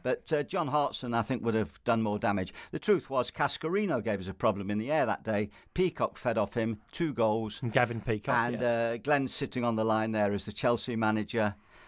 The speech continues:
Speaker 1: uh, with Peter Shreve,
Speaker 2: Mm-hmm.
Speaker 1: and we went really home with our tails between our legs. We were a young side, but we, we were, we were beaten. And of course, Chelsea went on to play Manchester United in the final, and I think lost four nil,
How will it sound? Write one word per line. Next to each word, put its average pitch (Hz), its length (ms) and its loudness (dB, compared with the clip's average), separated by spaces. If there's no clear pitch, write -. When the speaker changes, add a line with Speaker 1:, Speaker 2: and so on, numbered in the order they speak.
Speaker 1:
uh, 107 100 -2
with 95 180 2
Peter 101 260 0
Shreve, 110 460 2
Speaker 2:
Mm-hmm. 98 400 -8
Speaker 1:
and 123 100 -2
we 143 220 0
went 117 320 2
really 113 240 2
home 107 200 0
with 104 120 2
our 98 100 0
tails 104 300 0
between 107 320 -2
our 98 120 2
legs. 90 300 -2
We 151 100 -6
were 175 100 -2
a 208 60 2
young 214 220 4
side, 123 500 -2
but 123 140 0
we, 131 140 0
we 147 180 -4
were, 143 220 0
we 160 120 -4
were 151 140 2
beaten. 123 320 0
And 131 80 0
of 135 80 -4
course, - 320 -2
Chelsea - 360 0
went 127 200 0
on 117 120 0
to 104 60 -14
play 110 160 0
Manchester 101 440 -2
United 139 420 -2
in 123 80 -2
the 120 80 -2
final, 117 360 0
and 113 100 -2
I - 20 0
think 107 220 -8
lost 110 200 0
four 110 280 0
nil, 104 280 0